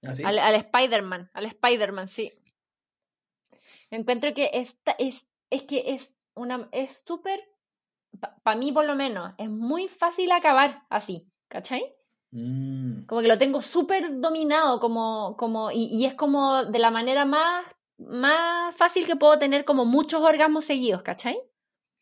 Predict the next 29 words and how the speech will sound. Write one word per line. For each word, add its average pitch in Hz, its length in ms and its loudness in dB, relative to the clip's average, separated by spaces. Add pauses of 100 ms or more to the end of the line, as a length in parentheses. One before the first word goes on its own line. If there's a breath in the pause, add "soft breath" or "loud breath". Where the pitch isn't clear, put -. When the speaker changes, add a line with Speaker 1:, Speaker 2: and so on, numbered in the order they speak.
(120)
Speaker 1:
Mira. 117 280 -10 (120)
Speaker 2:
Entonces 240 640 6
es 254 60 -2
como, 247 500 -2
oye, 226 200 2
¿qué - 100 4
es 605 60 -2
franeleo? 277 760 2 (760)
Speaker 1:
Es 143 340 -6
el 156 160 -12
sobajeo, 139 400 -6
yo 156 120 -6
creo. 131 240 -10 (540)
Franeleo, 135 520 -6
Speaker 2:
¿Sí? - 140 -4
Speaker 1:
como, - 200 -6
como 143 160 -12
la 131 100 -6
franela 147 580 -8
del, 131 380 -10
de 131 100 -8
la 127 80 -6
ropa. 143 260 -14 (280)
Speaker 2:
¿Como 220 140 -6
de 220 120 2
la 208 120 4
ropa? 339 260 0 (360)
Speaker 1:
Mm. 135 120 -10
Speaker 2:
Mm. - 1400 -16